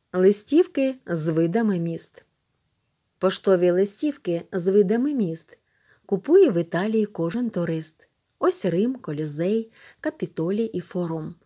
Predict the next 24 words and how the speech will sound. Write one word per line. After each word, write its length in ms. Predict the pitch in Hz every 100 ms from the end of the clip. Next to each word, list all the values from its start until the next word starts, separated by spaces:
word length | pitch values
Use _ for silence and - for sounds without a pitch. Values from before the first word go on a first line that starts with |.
| _
Мілан 580 | 175 190 214 240 370 330
із 100 | 277
славетним 600 | - 220 208 247 220 196
готичним 540 | 185 190 208 - 202 196
собором. 560 | 247 190 165 156 131 - _ - - -
Ось 240 | 175 -
Піза 460 | 262 254 165 165 165 - -
своєю 580 | - 302 254 208 220 220
похилою 600 | 190 - 175 214 233 175
вежею. 600 | 175 160 165 160 160 180 _ -
Венеція 800 | 175 165 175 220 311 - 180 165
краля 560 | - 170 208 175 156 - _ _
з 160 | - -
каналів 580 | 170 156 156 196 220 180
мережею. 680 | 165 160 156 147 151 147 - _ _ -
Ось 180 | 165 160
Генуя 540 | 196 214 196 190 170
гавань, 480 | 170 226 226 226 226 - - -
палаци 520 | 269 240 185 185 -
блискучі, 880 | 185 190 190 - 262 247 - 165 180 _ -
Неаполь 600 | 170 175 180 240 - 180 - -
затока, 800 | 165 151 160 - - - 160 156 - - -
Везувій 600 | 196 240 196 165 170 214
димучий. 720 | 175 165 160 156 156 185